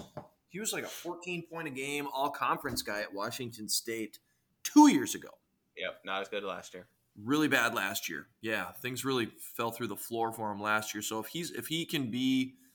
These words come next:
Speaker 1: if he can pop again, if he can re-pop, you know, if he can come back and,
Speaker 2: Yeah.
Speaker 1: and be kind of an all-conference caliber dude, you know.
Speaker 2: It's just like popcorn.
Speaker 1: Maybe there's
Speaker 2: Once
Speaker 1: something
Speaker 2: you
Speaker 1: there.
Speaker 2: pop it,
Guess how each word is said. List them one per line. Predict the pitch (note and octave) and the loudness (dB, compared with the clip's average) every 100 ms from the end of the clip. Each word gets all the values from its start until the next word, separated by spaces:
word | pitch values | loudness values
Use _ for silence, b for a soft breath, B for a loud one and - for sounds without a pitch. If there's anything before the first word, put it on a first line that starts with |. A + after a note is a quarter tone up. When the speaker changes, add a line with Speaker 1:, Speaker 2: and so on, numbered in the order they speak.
| b b - | b b -8
Speaker 1:
if | B2+ | -4
he | D#3+ | -4
can | A2 | -6
pop | - A#2 A#2 - - - | -4 0 2 0 -6 -12
again, | F#2+ A#2 A#2+ E3 - | -8 -6 -6 -6 -12
if | A#2+ | -10
he | D#3 | -10
can | A2 G#2 | -8 -10
re-pop, | F#2+ B2 - - - - - _ _ _ _ _ _ _ _ _ _ _ _ _ _ _ - | -6 -6 -6 -6 -6 -6 -14 _ _ _ _ _ _ _ _ _ _ _ _ _ _ _ -6
you | |
know, | D#3+ | -4
if | D3+ | 0
he | |
can | F3 | -2
come | E3+ D#3 A#2 | 0 -2 0
back | G2 G#2+ C#3+ - | 0 0 0 -4
and, | A#2 A2+ G#2+ G2+ | -6 -4 -2 -4
Speaker 2:
Yeah. | G2+ - - _ _ _ - | -6 -10 -18 _ _ _ -14
Speaker 1:
and | G#2 | -10
be | F#2+ A2+ | -6 -8
kind | - A#2 | -4 -4
of | G#2 | -4
an | G2 | -4
all-conference | G2+ G#2 - A2 G2+ A2 G#2+ | -4 -4 -4 -6 -4 -6 -8
caliber | - G2 G#2 G2+ F#2+ F#2 | -4 -2 -2 -2 -6 -8
dude, | - G2 A#2 D#3+ - _ _ _ _ _ _ _ _ | -6 -2 -2 -4 -8 _ _ _ _ _ _ _ _
you | - D#3 | -14 -10
know. | C#3 D3+ _ _ _ _ - | -10 -12 _ _ _ _ -8
Speaker 2:
It's | B2+ | -6
just | C3+ C#3+ | -4 -2
like | C3+ | -2
popcorn. | - B2 | 2 4
Speaker 1:
Maybe | D#3+ F#3 | 6 6
there's | F#3 E3+ | 8 6
Speaker 2:
Once | E3 | 2
Speaker 1:
something | D#3 | 2
Speaker 2:
you | |
Speaker 1:
there. | C#3+ | 4
Speaker 2:
pop | A#2+ B2+ B2+ | 6 6 4
it, | G2 | -2